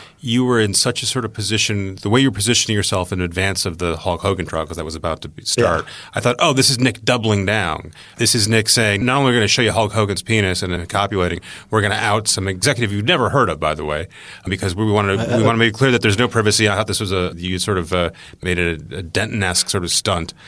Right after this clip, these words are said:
Speaker 1: and I was shocked to find out that not only did you not approve of the story, you hadn't really barely seen it. Or I guess you said that you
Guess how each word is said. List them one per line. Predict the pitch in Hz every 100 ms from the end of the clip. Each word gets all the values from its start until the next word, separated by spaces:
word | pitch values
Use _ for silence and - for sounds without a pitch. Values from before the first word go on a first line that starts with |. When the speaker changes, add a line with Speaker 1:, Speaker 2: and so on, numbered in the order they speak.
| - -
Speaker 1:
and | 104
I |
was | 98
shocked | - 107 104 101
to |
find | - 90
out | 90 85
that | 87 -
not | 95 92
only | 90 90
did | 82 82
you | 85 80 76 -
not | 92 90
approve | - 101 87
of |
the | 85
story, | 90 82 82
you |
hadn't | 80 82 73 -
really | - 101 80
barely | 78 80 78
seen | - 101
it. | 80 - _ -
Or | 110
I |
guess | 104 98
you | 107
said | 104 90
that |
you | 92